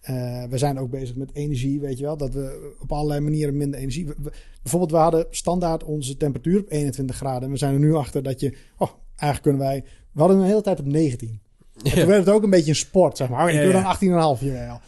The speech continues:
Speaker 1: Kunnen we achttien? Nou, ook wel. Weet je wel, dan hebben we dus allemaal een trui aan en
Speaker 2: Ja.
Speaker 1: en zo. Maar ja, dat, ja, vind ik eigenlijk helemaal niet erg.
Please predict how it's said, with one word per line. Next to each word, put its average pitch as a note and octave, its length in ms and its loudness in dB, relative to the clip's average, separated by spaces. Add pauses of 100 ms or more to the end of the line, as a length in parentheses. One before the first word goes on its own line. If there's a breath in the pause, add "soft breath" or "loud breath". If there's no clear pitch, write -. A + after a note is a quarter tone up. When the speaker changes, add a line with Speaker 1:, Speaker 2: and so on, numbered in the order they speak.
(160 soft breath)
Speaker 1:
Kunnen F3+ 200 4
we F#3+ 60 4
achttien? C#3+ 260 -2
Nou, C#3+ 200 -6
ook E3+ 160 4
wel. A#2+ 260 -4 (220 soft breath)
Weet D3+ 160 4
je E3+ 60 6
wel, G3+ 80 6
dan E3+ 100 4
hebben D3 180 0
we C#3+ 60 -2
dus C#3+ 200 -4
allemaal C3+ 300 -6
een B2+ 60 -6
trui D3 280 0
aan B2+ 240 -2
en B2+ 80 -6
Speaker 2:
Ja. C3 120 0
Speaker 1:
en A#2 60 -2
zo. B2 200 -8
Maar C#3+ 100 -4
ja, C3 120 -8
dat, C3 200 -12 (520)
ja, B2 200 -6
vind C3 160 -4
ik C#3 60 -4
eigenlijk C3 140 -6
helemaal C3 200 0
niet B2 80 -4 (220)
erg. - 80 -20